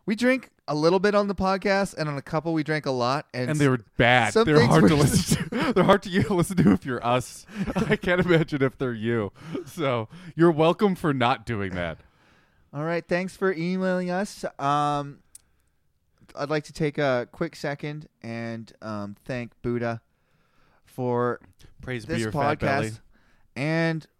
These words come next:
Speaker 1: for the swastika sign that I guess he invented and then was perverted <laughs> by the Nazis.
Speaker 2: Right?
Speaker 1: Just a short, quick thank
Speaker 2: You
Speaker 1: you
Speaker 2: turn
Speaker 1: for
Speaker 2: something backwards and make it, make something beautiful
Speaker 1: Make something
Speaker 2: ugly,
Speaker 1: beautiful.
Speaker 2: you know?
Speaker 1: Yeah. <laughs> All right.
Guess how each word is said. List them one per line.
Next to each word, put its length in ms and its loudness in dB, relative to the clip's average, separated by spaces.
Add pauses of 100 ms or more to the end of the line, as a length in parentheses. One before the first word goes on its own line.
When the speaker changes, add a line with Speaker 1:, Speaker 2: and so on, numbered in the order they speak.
Speaker 1:
for 640 0
the 80 -10
swastika 480 -2
sign 460 -8 (360)
that 360 -8
I 100 -12
guess 220 -10
he 160 -10
invented 580 -10 (720)
and 160 -10
then 340 -6 (100)
was 180 -8
perverted 580 -4 (100)
<laughs> 80 -20
by 140 -8
the 80 -6
Nazis. 680 -10
Speaker 2:
Right? 220 -6 (400)
Speaker 1:
Just 180 -6
a 60 0
short, 280 -4
quick 220 -12
thank 160 -6
Speaker 2:
You 80 -8
Speaker 1:
you 40 -12
Speaker 2:
turn 120 -2
Speaker 1:
for 60 -4
Speaker 2:
something 240 -4
backwards 440 -6
and 80 -8
make 180 -8
it, 80 -12 (500)
make 120 -12
something 180 -10
beautiful 440 -8
Speaker 1:
Make 200 -8
something 280 -8
Speaker 2:
ugly, 160 -8
Speaker 1:
beautiful. 260 -6
Speaker 2:
you 60 -8
know? 160 -10 (580)
Speaker 1:
Yeah. 180 -6 (600)
<laughs> 600 -16
All 180 -4
right. 360 -2